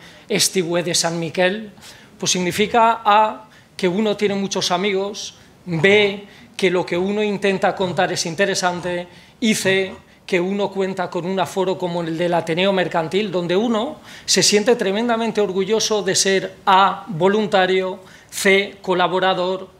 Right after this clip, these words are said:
D, socio y, sobre todo, amigo de tantísimos alumnos como yo veo que tengo en este auditorio, que de verdad yo creo que nos hacemos mayores,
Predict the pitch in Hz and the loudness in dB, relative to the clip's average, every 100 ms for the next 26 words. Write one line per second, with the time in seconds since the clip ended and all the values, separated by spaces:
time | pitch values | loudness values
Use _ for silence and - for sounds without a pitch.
0 | - - - _ _ _ - 151 196 196 | -20 -20 -20 _ _ _ -10 2 4 4
1 | 190 - - 196 190 185 185 190 214 - | 0 -2 2 2 2 2 2 0 -8 -16
2 | - - 254 202 220 - 180 175 170 190 | -20 -6 0 2 2 0 0 -2 0 2
3 | 202 170 185 220 190 208 247 - - - | 4 2 2 0 0 -4 -8 -14 -20 -8
4 | 160 170 170 165 196 190 214 208 - 180 | -2 0 0 -2 0 0 0 -2 0 0
5 | 190 202 202 - - 175 170 170 180 180 | 0 -2 -4 -6 -6 -4 -2 -2 -2 -4
6 | 175 170 180 170 175 175 175 - - - | -4 -4 -4 -4 -4 -6 -8 -18 -4 2
7 | 180 180 - 185 165 165 170 185 220 233 | 4 4 4 4 4 0 2 2 4 2
8 | 254 240 - - - - - 180 175 170 | 0 -8 -20 -20 -20 -18 0 4 4 4
9 | 170 170 165 165 165 156 180 196 196 185 | 2 2 0 0 0 4 6 6 4 0
10 | - - 190 175 185 190 190 190 185 180 | -10 -14 -2 2 2 2 2 0 -4 -4
11 | - 170 175 185 180 170 160 175 180 208 | -4 -4 -4 -2 -2 -2 -2 -2 -2 -2
12 | 202 - - | -4 -6 -8